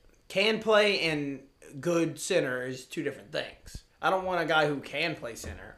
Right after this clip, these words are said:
I want a good center, 'cause that dictates your entire offensive line. I mean,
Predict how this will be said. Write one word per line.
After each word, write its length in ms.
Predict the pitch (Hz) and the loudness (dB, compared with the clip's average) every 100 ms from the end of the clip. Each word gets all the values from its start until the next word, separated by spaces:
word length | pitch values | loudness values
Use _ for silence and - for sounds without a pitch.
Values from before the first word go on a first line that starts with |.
| - | 0
I 80 | 175 | 2
want 180 | 175 | 2
a 60 | 139 | -2
good 220 | 147 139 - | -2 -2 -2
center, 320 | 151 127 78 - - - - - - | -2 -2 -6 -16 -20 -20 -20 -18 -10
'cause 120 | 135 | -4
that 260 | 165 165 | -4 -2
dictates 480 | 160 185 - 160 - | 0 0 0 -4 -4
your 100 | 165 | -2
entire 300 | 147 165 147 | 0 2 4
offensive 320 | 139 143 - 151 | 2 -2 -10 -8
line. 300 | 151 110 - _ _ _ _ - - - - - - 131 | -8 -8 -14 _ _ _ _ -10 -8 -8 -12 -18 -16 -8
I 60 | |
mean, 380 | 143 139 123 113 | -6 -6 -6 -12